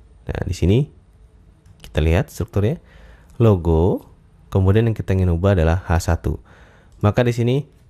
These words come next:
kita ketikkan, ini adalah saya langsung mengajarkan sas ya. Jadi titik logo, buka kurung, tutup kurung, kurawal, seperti ini. Kemudian apalagi yang kita ingin seleksi, yaitu H satunya.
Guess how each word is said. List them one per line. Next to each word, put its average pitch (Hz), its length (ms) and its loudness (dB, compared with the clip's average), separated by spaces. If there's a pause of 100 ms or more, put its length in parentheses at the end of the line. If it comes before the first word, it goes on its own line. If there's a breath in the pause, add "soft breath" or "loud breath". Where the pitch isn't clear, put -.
(200)
kita 120 160 -2
ketikkan, 104 560 -4
ini 107 160 2
adalah 98 320 0
saya 104 240 0
langsung 104 320 -2
mengajarkan 87 480 -2
sas 95 240 -2
ya. 73 160 -2 (480 loud breath)
Jadi 101 240 0
titik 101 240 -2
logo, 95 640 0 (960)
buka 95 240 -2
kurung, 85 240 0
tutup 87 240 -2
kurung, 82 240 0
kurawal, 80 480 -2
seperti 87 320 -4
ini. 92 180 -2 (720 loud breath)
Kemudian 120 400 2
apalagi 127 480 -2
yang 123 80 -6
kita 87 160 -6
ingin 82 160 -2
seleksi, 98 480 -6 (160)
yaitu 95 320 0 (160)
H 98 240 0
satunya. 73 400 -4